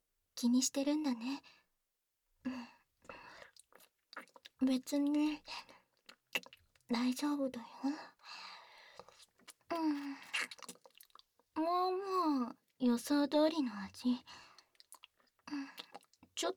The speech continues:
と汗の味がしょっぱいかなってくらい。別に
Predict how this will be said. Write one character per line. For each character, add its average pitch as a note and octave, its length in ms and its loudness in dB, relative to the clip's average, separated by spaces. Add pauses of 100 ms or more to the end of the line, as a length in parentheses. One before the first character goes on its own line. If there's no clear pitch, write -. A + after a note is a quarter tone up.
と D4+ 100 2 (760)
汗 D#4 300 2
の C4 200 4
味 A#3 200 -2
が A3 180 -12
し - 140 -8
ょ A#3 40 -14
っ - 20 -18 (160)
ぱ D#4+ 140 -4
い E4 60 -8
か - 180 -2
な A#3+ 200 2
っ C4+ 40 -2 (640)
て D#4 220 -4
く - 140 -10
ら - 60 -8
い。 A3 40 -8 (4000)
別 B3 340 4
に C4+ 220 6